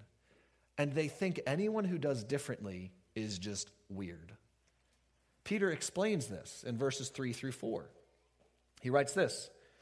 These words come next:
"For the time that is past suffices for doing what the Gentiles want to do, living in sensuality, passions, drunkenness, orgies, drinking parties,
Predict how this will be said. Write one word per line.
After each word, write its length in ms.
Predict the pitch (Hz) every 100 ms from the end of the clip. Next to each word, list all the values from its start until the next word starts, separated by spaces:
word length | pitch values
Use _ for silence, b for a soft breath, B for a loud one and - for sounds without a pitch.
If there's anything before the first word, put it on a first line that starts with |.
| B B
"For 100 | 202
the 80 | 180
time 420 | - 233 262 285
that 120 | 247
is 120 | 202
past 500 | - 196 170 156 -
suffices 1000 | - - 143 - 196 220 - 113 87 - - B B
for 160 | 165
doing 280 | 143 175 196
what 120 | 175
the 80 | 170
Gentiles 840 | 131 113 180 214 170 156 143 143
want 580 | 110 104 156 190 160 - -
to 120 | -
do, 300 | 127 320 - - - - b b b b -
living 320 | 117 135 151
in 140 | 160
sensuality, 920 | - 147 143 156 143 139 139 139 143 - - -
passions, 640 | 117 131 131 131 131 120
drunkenness, 720 | - 123 135 135 123 131 123
orgies, 600 | - 131 131 123 131 123
drinking 440 | - 131 143 143 123
parties, 500 | 123 127 123 127